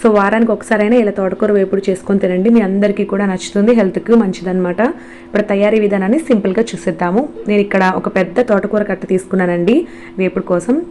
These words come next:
దీన్ని శుభ్రంగా కడిగి కాడలతో సహా ఈ విధంగా ముక్కలుగా కట్ చేసి పెట్టుకున్నాను. ఇప్పుడైతే స్టవ్ మీద ఒక కడాయి పెట్టుకొని అందులోకి వన్ అండ్ హాఫ్ టేబుల్ స్పూన్ ఆయిల్ వేసి వేడి చేసుకోవాలండి. ఆయిల్ వేడెక్కిన తర్వాత ముందుగా పోపు దినుసులు వేసుకుందాము. మినప్పప్పు,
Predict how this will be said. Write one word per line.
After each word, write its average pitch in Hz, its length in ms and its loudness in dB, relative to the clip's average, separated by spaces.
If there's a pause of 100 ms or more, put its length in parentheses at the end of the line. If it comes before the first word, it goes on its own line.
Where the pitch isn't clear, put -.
(140)
దీన్ని 190 260 2
శుభ్రంగా 208 420 0
కడిగి 190 260 0
కాడలతో 196 440 0
సహా 196 220 0
ఈ 214 80 2
విధంగా 185 320 0 (520)
ముక్కలుగా 196 420 2 (500)
కట్ 208 180 -4
చేసి 208 180 -4
పెట్టుకున్నాను. 185 520 0 (320)
ఇప్పుడైతే 190 360 -2 (100)
స్టవ్ 208 280 2
మీద 233 140 2
ఒక 220 120 -10
కడాయి 202 240 0
పెట్టుకొని 180 400 -2 (140)
అందులోకి 185 400 0
వన్ 208 120 0
అండ్ 196 140 -2
హాఫ్ 208 200 -2
టేబుల్ 208 260 2
స్పూన్ 240 300 4
ఆయిల్ 185 200 4
వేసి 190 240 2
వేడి 190 220 2
చేసుకోవాలండి. 180 540 0 (800)
ఆయిల్ 208 220 4
వేడెక్కిన 190 420 2
తర్వాత 175 280 -2 (200)
ముందుగా 190 380 2 (500)
పోపు 233 220 6
దినుసులు 214 340 2
వేసుకుందాము. 185 560 -2 (720)
మినప్పప్పు, 254 460 2